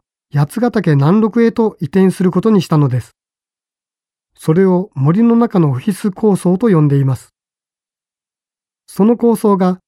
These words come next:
本日のテキストの巻末に資料が掲載されていますので、二百二十三ページから朗読いたします。成長の家は大調和の真理をさらに広く世界に宣布するとともに、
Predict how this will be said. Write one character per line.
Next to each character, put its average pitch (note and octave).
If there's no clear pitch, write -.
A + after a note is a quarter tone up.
本 C4
日 F#3+
の D#3+
テ A#3
キ A3
ス -
ト F3
の C#3+
巻 G#3
末 F#3
に F3+
資 -
料 A#3
が D3
掲 G#3
載 A3
さ G3+
れ G3
て G3
い F#3
ま G3
す F#3
の D#3
で、 B2+
二 D#3
百 G#3
二 A3+
十 F#3
三 F#3+
ペ A3+
ー -
ジ F3
か F3+
ら F3
朗 D#3
読 D#3
い -
た C#3+
し C#3+
ま C3
す。 -
成 B3
長 B3+
の A#3+
家 A#3
は D3+
大 G3+
調 C4
和 A3+
の E3
真 G3
理 D#3
を D3
さ A3
ら A#3+
に F3
広 A3+
く -
世 A3+
界 G#3
に D3
宣 G3
布 G#3
す G3
る G3
と F#3+
と F3+
も D#3+
に、 B2+